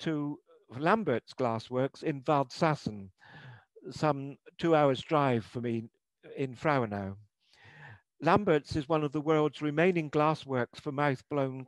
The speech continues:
colored glass. The even colors of Lambert's glass, and in particular the multi-layered overlay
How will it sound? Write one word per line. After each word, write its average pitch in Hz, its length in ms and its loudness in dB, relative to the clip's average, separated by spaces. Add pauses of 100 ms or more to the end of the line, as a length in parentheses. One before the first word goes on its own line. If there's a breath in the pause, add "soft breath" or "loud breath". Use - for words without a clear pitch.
colored 139 360 -2
glass. 110 600 -2 (640 loud breath)
The 160 260 2
even 180 380 -2
colors 143 500 4
of 123 220 -2
Lambert's 147 480 0
glass, 123 460 -2
and 139 120 0
in 139 80 -2
particular 147 520 -2
the 139 120 0
multi-layered 147 800 0 (340 loud breath)
overlay 131 680 2